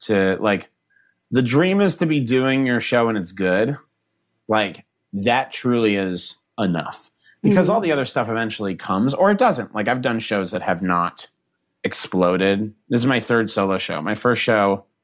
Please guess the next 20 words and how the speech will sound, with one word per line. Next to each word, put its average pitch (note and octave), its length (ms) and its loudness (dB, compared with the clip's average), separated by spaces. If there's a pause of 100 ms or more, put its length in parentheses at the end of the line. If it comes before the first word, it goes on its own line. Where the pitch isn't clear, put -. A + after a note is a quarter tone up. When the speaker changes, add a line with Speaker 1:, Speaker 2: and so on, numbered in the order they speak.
(560)
Speaker 1:
was G#2+ 180 2
a G2+ 60 2
really F#2+ 220 2
big, F#2 300 -2 (760)
um, F2+ 480 0 (720)
w-, G#2 360 -2
my B2+ 140 2
sh-, A#2 240 -2
first C#3 220 0
show C3+ 100 2
did A#2+ 140 0
really A2 200 2
well. F2+ 400 0 (380)
My B2+ 140 2
second G3+ 320 0
show F#3 240 2
was C#3+ 240 -2
better B2+ 260 0
received C3 420 -4
critically B2+ 640 0